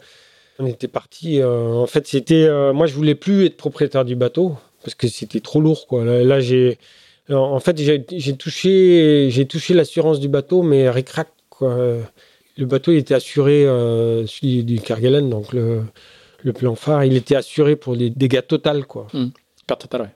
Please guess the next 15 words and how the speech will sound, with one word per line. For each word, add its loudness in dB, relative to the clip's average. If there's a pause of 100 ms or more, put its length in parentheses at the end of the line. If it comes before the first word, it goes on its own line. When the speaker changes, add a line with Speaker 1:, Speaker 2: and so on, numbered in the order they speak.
(400)
Speaker 1:
Perte -8
totale, -2
ouais. 4
Et, 4
euh, 2
ils 4
ont 2
un 2
peu, 4
à 0
un 0
moment 2
donné, 4
ça -2
a -2